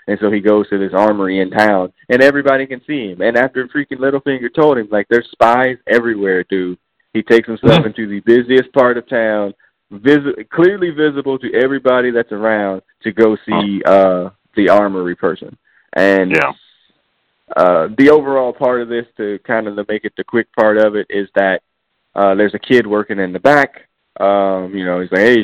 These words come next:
Speaker 1: show me, you know, the things that, show me the thing that you made." "Oh, okay." You know, yeah, John would come here and visit him, and he would ask you questions, like, "What was your mama's name?" And, you know, all these types of things. And he's like, "Uh,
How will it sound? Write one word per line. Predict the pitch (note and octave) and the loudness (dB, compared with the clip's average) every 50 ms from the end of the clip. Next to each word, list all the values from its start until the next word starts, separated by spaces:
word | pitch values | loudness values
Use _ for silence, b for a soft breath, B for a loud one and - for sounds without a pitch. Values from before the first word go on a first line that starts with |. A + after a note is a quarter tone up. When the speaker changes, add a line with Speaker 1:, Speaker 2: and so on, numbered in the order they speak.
| - - | 0 -4
Speaker 1:
show | A2 A2 A2 | -6 -6 -4
me, | A2 A2 G#2+ G#2+ G#2 | -4 -4 -4 -2 -4
you | G#2+ A2 | -4 -4
know, | G#2+ G2+ F#2+ | -4 -4 -4
the | F#2 F2+ | -6 -2
things | - G#2+ A2+ A2 A2 G2+ | 0 0 0 2 2 0
that, | G#2 G2+ - | -2 -2 4
show | - D3 | 4 4
me | E3+ D#3+ C#3+ | 4 6 2
the | B2+ A#2 | 2 2
thing | A#2 A#2+ A#2+ A#2+ | 0 -2 -2 -2
that | A2+ G#2+ - | -4 -6 -6
you | G2+ | -4
made." | G#2 G#2+ G2+ F#2+ F2+ F2+ G2+ | -2 0 0 0 0 2 2
"Oh, | C3 D#3 C#3 A#2+ B2 | 2 2 2 2 0
okay." | C3 - A#2 G#2+ G#2+ | -4 -4 -4 -4 -4
You | G#2 A2 A#2 | -4 -8 -10
know, | A2 G2+ G2 | -10 -8 -4
yeah, | G2+ A#2 C#3 C3+ A2 | 0 2 2 2 0
John | - G#2 G#2 A2 A2+ A2+ A2 - | 0 -2 -2 -2 -2 -4 -6 -8
would | G#2 - | -12 -8
come | - A#2+ G#2+ G2+ - | -4 -2 -2 -2 -2
here | G#2+ G#2 G2+ | -4 -4 -4
and | G2 - | -4 0
visit | - B2 B2 A#2 A2+ - | 0 0 0 0 -4 -4
him, | - A#2 A#2 A#2 A#2 A#2 A2+ - | -4 -2 0 0 0 0 -2 -6
and | _ _ _ _ _ _ _ _ | _ _ _ _ _ _ _ _
he | - B2 | -6 -4
would | A2 F#2+ | 0 2
ask | G2 G#2 A2 A2 - | 4 2 2 0 -2
you | G2+ | -16
questions, | _ - A#2 A#2 A#2+ A#2 A2+ - A#2 A2+ A2+ | _ 0 2 4 4 2 2 -2 -10 -8 -8
like, | A2 G#2+ A2 | -8 -6 -4
"What | C#3+ D#3+ | -4 -6
was | E3 D#3 | -4 -4
your | D3 C#3+ | -4 0
mama's | C#3+ C#3+ C#3+ C#3 C3+ B2 A#2+ | 2 2 2 2 0 -4 -4
name?" | A#2 A#2+ A#2 A2 G#2 G2 F#2 F2+ | -4 -4 -2 -2 -2 -4 -4 -4
And, | F2+ F2+ F2+ F2+ - b b b b b _ | -4 -4 -4 -4 -8 b b b b b _
you | G#2+ A2 | -2 0
know, | G#2+ G2+ | 2 4
all | G#2 A2 A#2+ B2 A#2+ | 6 6 6 6 4
these | A#2+ B2 A#2 - | 2 -2 -4 -6
types | A2+ G#2+ A2 - | -6 -6 -4 -6
of | A2 - | -8 -4
things. | - A#2 A#2 A#2 A2+ A2 G#2+ G#2 - - | -2 -2 -2 -2 -4 -8 -12 -14 -6 -4
And | F#2+ G#2 G2+ G#2 G#2 | -2 0 0 0 -2
he's | G#2+ G#2+ | -2 -2
like, | A2 A2 A2 | -4 -2 0
"Uh, | B2+ C#3 C#3 | 0 0 0